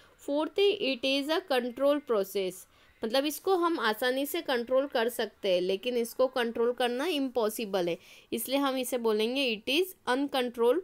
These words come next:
process। फिफ्थ है, it produces an enormous amount of energy, इसमें मतलब बहुत सारी मात्रा में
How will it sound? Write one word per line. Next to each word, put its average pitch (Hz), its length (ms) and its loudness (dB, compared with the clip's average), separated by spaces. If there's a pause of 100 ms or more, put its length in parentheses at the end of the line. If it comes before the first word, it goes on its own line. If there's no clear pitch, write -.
process। 196 400 0 (640)
फिफ्थ 320 300 -4
है, 392 220 0 (140)
it 277 280 0 (360)
produces 285 880 0 (140)
an 254 320 0 (380)
enormous 240 800 -2 (140)
amount 226 260 0
of 262 200 -2
energy, 196 400 -2
इसमें 220 300 -4
मतलब 247 320 -4
बहुत 233 480 0
सारी 277 240 -2
मात्रा 214 440 -2
में 240 240 0